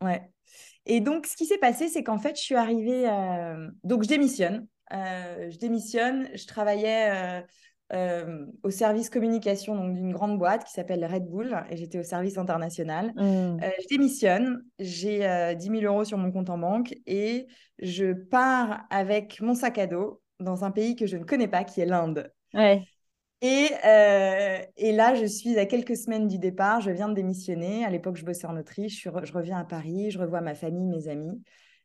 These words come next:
Speaker 1: Et là, tout le monde est en train de projeter des peurs sur moi. <laughs>
Speaker 2: Ouais, ouais, ouais. «
Speaker 1: Paul, tu pars avec, avec ton sac à dos en Inde, une femme toute seule, mais tu te rends pas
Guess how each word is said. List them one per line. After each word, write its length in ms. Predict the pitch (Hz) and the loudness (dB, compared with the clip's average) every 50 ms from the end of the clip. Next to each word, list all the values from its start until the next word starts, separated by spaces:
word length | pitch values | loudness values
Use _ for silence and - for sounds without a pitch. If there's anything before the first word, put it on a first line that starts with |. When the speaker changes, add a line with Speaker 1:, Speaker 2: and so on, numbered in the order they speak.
| _ _ _ - | _ _ _ 0
Speaker 1:
Et 80 | 190 190 | 2 4
là, 420 | 190 185 190 208 208 208 - - - _ _ _ _ _ _ _ _ _ _ | 4 6 6 4 2 0 -2 -12 -20 _ _ _ _ _ _ _ _ _ _
tout 120 | - 269 233 | 2 4 6
le 40 | |
monde 160 | 240 254 262 240 | 6 6 6 6
est 40 | 208 | 4
en 80 | 196 | 2
train 220 | 196 196 - 220 208 | 2 0 0 0 0
de 60 | 208 | 0
projeter 440 | 214 - - 233 208 - - 233 220 | -2 -2 -2 -2 -2 -2 -2 -2 -2
des 140 | 202 190 190 | -2 -2 -2
peurs 340 | 190 - 233 214 214 214 | 0 4 4 4 4 2
sur 240 | - - - 175 175 | -2 -8 -8 -6 -6
moi. 260 | 175 160 165 175 214 285 269 - | -4 -2 0 2 2 2 2 0
<laughs> 360 | - - 233 240 - 220 - | 0 2 2 2 2 2 4
Speaker 2:
Ouais, 380 | 240 233 226 226 226 220 214 208 | 6 8 10 12 12 12 12 10
ouais, 200 | 202 196 185 180 | 10 8 6 4
ouais. « 120 | 180 175 175 170 - | 2 0 -2 -2 2
Speaker 1:
Paul, 400 | 349 339 339 330 330 320 320 294 | 6 6 8 8 8 6 6 4
tu 140 | 302 - 262 | 2 -2 -2
pars 260 | - 320 311 302 277 | 0 2 2 2 2
avec, 340 | 262 240 233 233 233 - - _ - - - _ - | 0 0 0 0 -2 -4 -20 _ -20 -20 -16 _ 0
avec 220 | 247 247 247 247 | 2 2 2 2
ton 120 | - 262 | 0 -2
sac 240 | 240 - 269 233 - | -2 0 0 0 4
à 120 | 233 214 202 | 4 4 4
dos 180 | 214 311 320 | 4 4 6
en 280 | 269 226 220 233 247 277 | 6 6 6 6 4 4
Inde, 400 | 311 320 320 320 320 320 302 262 | 4 2 2 2 0 0 0 -2
une 160 | 262 254 240 | -2 -2 -4
femme 280 | 240 - 269 240 233 233 | -4 -2 -2 -4 -4 -4
toute 180 | - 226 202 | -8 -12 -12
seule, 500 | - - - - 349 339 320 320 311 302 269 | -10 -8 -2 2 4 4 6 6 6 4 2
mais 80 | 254 | 0
tu 100 | 247 - | -4 -6
te 80 | - - | -8 -8
rends 100 | 247 233 | -8 -6
pas 180 | - 208 190 | -6 -8 -12